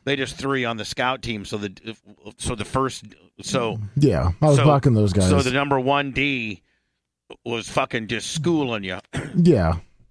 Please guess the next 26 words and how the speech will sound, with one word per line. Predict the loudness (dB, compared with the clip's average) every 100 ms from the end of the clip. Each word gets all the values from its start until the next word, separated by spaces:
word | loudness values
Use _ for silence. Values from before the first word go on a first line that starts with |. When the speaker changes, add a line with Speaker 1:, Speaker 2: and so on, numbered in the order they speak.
| _ _ _ _
Speaker 2:
So | 4 6
I | 6
mean, | 6
I | 6
Speaker 1:
Now, | 6
Speaker 2:
learned | 6
Speaker 1:
who | 6
Speaker 2:
a |
Speaker 1:
was | 6
Speaker 2:
lot, | 4
Speaker 1:
like, | 2
Speaker 2:
but | 2
Speaker 1:
who | 0
was, | -2 -6 -6
uh, | -8 -6
now | -4 -2
was | -2 -4
Mike, | -6 -6 -4
was | -6 -2
my | -4
buddy | -2 -4 -4
Coach | -6 -6 -6 -10 -6
Mike | -6 -6
Simmons? | -6 -6 -6 0 2
Speaker 2:
Yeah, | 4
Simmons | 4 4 6